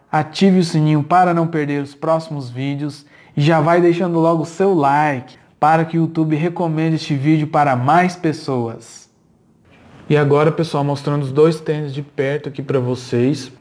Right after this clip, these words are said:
Temos aqui o Renew Ride dois, Downshifter onze,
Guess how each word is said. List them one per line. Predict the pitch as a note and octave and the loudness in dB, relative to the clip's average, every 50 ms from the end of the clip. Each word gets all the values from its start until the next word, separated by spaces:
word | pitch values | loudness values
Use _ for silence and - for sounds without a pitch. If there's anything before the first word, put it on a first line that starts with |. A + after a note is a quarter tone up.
| _ _ _ _ - - | _ _ _ _ -8 -4
Temos | C#3+ C3+ C3+ B2+ | -2 0 0 2
aqui | C#3 C3 C3+ - - C#3+ C#3 C#3 - - - - | 0 0 0 0 -2 -2 -2 -4 -8 -16 -8 -2
o | B2 B2+ B2+ | 0 2 2
Renew | B2+ D3 D3+ D3 C#3+ C#3+ C#3+ C#3 C3+ C3+ | 4 4 2 2 2 2 4 4 4 4
Ride | B2+ B2 B2+ B2+ C3+ D3+ | 4 2 2 2 0 0
dois, | D3 C3+ C3 B2+ C3 C#3+ D#3+ D#3 D#3+ - - - - _ - - - - - - - - | 0 2 4 4 4 4 4 2 -2 -6 -14 -20 -20 _ -20 -20 -20 -20 -20 -18 -10 -4
Downshifter | D3+ C#3+ C#3+ D3+ D3+ C#3 - - D3+ C#3+ C#3+ C#3 - D3 C#3+ C#3 | 0 0 0 0 0 -4 -4 -4 -4 -4 -4 -2 2 2 2 2
onze, | B2+ B2+ B2+ C3+ D3 D3 D#3 E3+ | 2 0 -2 -2 -4 -4 -6 -8